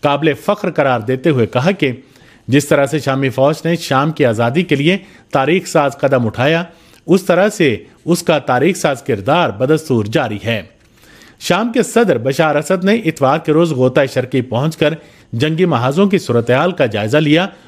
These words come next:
और दहशतगर्दों के खिलाफ सरगर्म अमल शामी फौजियों से गुफ्तगू की और शामी फौज की जिद्दोजहद और कुर्बानियों को सराहा।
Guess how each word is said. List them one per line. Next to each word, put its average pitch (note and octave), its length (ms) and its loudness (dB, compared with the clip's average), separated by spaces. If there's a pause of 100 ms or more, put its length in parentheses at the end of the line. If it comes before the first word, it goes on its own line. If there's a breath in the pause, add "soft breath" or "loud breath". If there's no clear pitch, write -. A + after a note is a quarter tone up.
(140 loud breath)
और B2 140 0
दहशतगर्दों B2+ 640 0
के D3+ 140 -6
खिलाफ C#3 300 0
सरगर्म A#2+ 460 0
अमल D3+ 260 0 (360 loud breath)
शामी D3+ 340 -2
फौजियों C3 380 2
से C3 200 -2
गुफ्तगू C3+ 420 -2
की E3+ 220 0 (340 loud breath)
और C3+ 100 2
शामी C#3 340 0
फौज D#3 280 0
की - 140 -2
जिद्दोजहद A#2+ 680 0 (260 loud breath)
और B2+ 120 2
कुर्बानियों C3 580 2
को A2+ 200 -2
सराहा। C3 520 -2